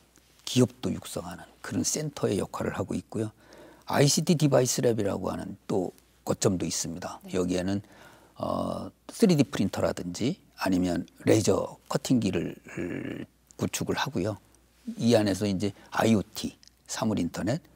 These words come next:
Speaker 1: 또는 스마트 팩토리와 같은 제품을 상용화하는, 어, 그런 거점 시설들을 많이 가지고 있습니다.
Speaker 2: 음,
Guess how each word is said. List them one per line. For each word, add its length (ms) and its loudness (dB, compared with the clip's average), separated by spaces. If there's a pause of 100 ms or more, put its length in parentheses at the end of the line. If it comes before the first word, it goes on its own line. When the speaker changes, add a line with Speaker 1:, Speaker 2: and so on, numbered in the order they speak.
(160)
Speaker 1:
또는 260 -2
스마트 340 -2
팩토리와 800 -6
같은 480 -2
제품을 400 -2
상용화하는, 600 -4 (720)
어, 160 -6
그런 180 -2
거점 560 0
시설들을 580 -2
많이 240 -2
가지고 360 -2
있습니다. 580 -6
Speaker 2:
음, 460 -10